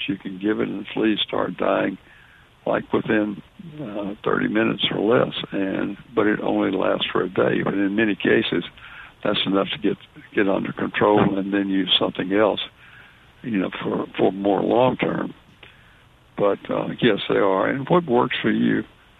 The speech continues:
Uh, there are some collars that work well. Uh, there are some of the collars that, uh, used to cause some reactions, this sort of thing, but there are some good collars out there now.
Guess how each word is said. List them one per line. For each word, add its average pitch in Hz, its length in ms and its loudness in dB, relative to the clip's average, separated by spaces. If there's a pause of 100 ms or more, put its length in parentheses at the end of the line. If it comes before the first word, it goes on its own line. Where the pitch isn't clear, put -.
(360)
Uh, 104 300 0
there 104 180 4
are 110 200 4
some 101 160 -4
collars 117 480 2
that 107 120 2
work 113 380 2
well. 123 380 4 (840)
Uh, 95 400 -2 (1120)
there 107 140 4
are - 140 0
some 113 180 0
of 113 80 2
the 113 100 0
collars 113 580 2
that, 104 220 2 (160)
uh, 104 340 -2
used 113 520 0
to 104 240 4
cause 101 360 0
some - 140 -6
reactions, 113 760 0
this 120 200 0
sort 104 180 0
of 110 80 -4
thing, 110 360 -2 (520)
but 98 120 -4
there 98 200 4
are 104 100 2
some - 160 -2
good 95 260 -2
collars 92 440 0
out - 220 -2
there 98 120 -4
now. 98 320 -6